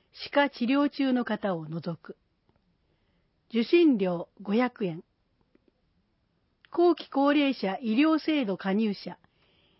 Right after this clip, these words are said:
医療機関で医療証を提示。市民税非課税世帯は受診料免除。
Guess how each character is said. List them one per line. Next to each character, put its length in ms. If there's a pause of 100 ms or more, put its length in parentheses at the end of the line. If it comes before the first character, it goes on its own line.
(160)
医 140
療 240
機 140
関 260
で 220
医 140
療 240
証 360
を 80
提 300
示。 180 (1000)
市 100
民 260
税 360
非 120
課 160
税 200
世 200
帯 220
は 220 (420)
受 160
診 320
料 240
免 300
除。 160